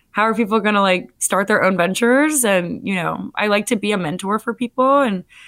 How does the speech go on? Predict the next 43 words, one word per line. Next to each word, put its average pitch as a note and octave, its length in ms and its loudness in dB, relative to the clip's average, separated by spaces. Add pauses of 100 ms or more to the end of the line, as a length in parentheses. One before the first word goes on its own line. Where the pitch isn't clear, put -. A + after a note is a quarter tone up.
(140)
you G3+ 60 -2
know, F#3 320 0
inspire F#3 480 -2
them G#3 180 -2
to G3 120 -8
start F3 480 0
businesses G3 400 -4
of F#3+ 100 -4
their F3 180 0
own. F#3+ 500 0
And F3 180 -2
I D3 60 -4
think F#3 140 -6
that's, - 460 -6
like, F#3+ 140 -2
the F3+ 80 -6
hardest F#3 400 -2
thing F#3 160 -6
for F3+ 100 -12
people E3+ 240 -10
to E3 60 -8
do F3+ 260 -4
is E3 140 -2
actually, - 320 -8
like, D#3+ 240 -6 (480)
you A3 80 2
know, E3 140 2
it's - 240 -4 (380)
easy C#4+ 240 4
to B3+ 80 4
have, F#3+ 200 0
like, F#3+ 120 2
a F3 60 0
really F3 160 2
good E3+ 140 0
idea, D#3+ 580 0
but E3+ 240 0
it's - 140 -4
really G3 160 0
hard F#3+ 180 0
to - 80 -4
execute B3 400 -2
it. D#4+ 240 0